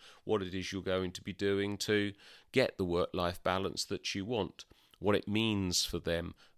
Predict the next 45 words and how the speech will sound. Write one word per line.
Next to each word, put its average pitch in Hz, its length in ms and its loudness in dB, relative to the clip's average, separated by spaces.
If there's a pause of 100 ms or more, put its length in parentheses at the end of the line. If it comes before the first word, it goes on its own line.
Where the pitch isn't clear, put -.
uh, 78 220 -6 (260)
both 92 260 0
in 90 120 -6
terms 90 280 0
of 90 60 -2
any 90 240 0
impact 107 460 0
it - 100 -6
may 110 220 0
have 113 320 0
and 110 120 -4
benefits 113 600 0
that - 280 -6
there 82 180 -2
may 82 260 -4
be 85 240 -4
as 85 160 -4
a 90 60 -2
result 98 360 -2
of - 80 -12
it, - 100 -6 (280)
and 131 120 0
what - 220 0
you 120 80 -4
need 131 480 -2
from 87 360 -6
those 87 260 -4
people 87 500 -4
in 87 100 -6
terms 92 300 0
of 87 80 -8
support - 680 2
that - 200 -8
you 87 120 -4
may 85 200 0
require, 85 680 -2 (520)
uh, 78 100 -8 (200)
to 107 100 -4
get 98 360 2
to 95 100 -2
where 92 220 2
you 90 180 -2
want 90 280 -4
to 85 100 -8
be. 85 400 -8